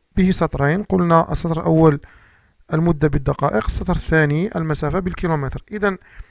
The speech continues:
المدد سوف أمثلها هنا على محور الأفاصيل، والمسافات سوف أمثلها هنا على محور الأراتب. بقيت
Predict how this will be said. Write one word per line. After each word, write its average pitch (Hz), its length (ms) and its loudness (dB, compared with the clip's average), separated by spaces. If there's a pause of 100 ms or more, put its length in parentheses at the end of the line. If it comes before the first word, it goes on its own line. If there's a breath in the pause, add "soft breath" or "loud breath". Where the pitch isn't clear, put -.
(460 soft breath)
المدد 190 480 6
سوف - 240 2
أمثلها 165 520 2
هنا 139 320 2
على 143 480 4
محور 160 380 0 (100)
الأفاصيل، 135 680 -2 (560 soft breath)
والمسافات 160 800 0
سوف 170 220 -2
أمثلها 143 500 -2
هنا 127 240 0
على 156 200 0
محور 143 340 -2 (120)
الأراتب. 147 480 -2 (720 soft breath)
بقيت 196 480 4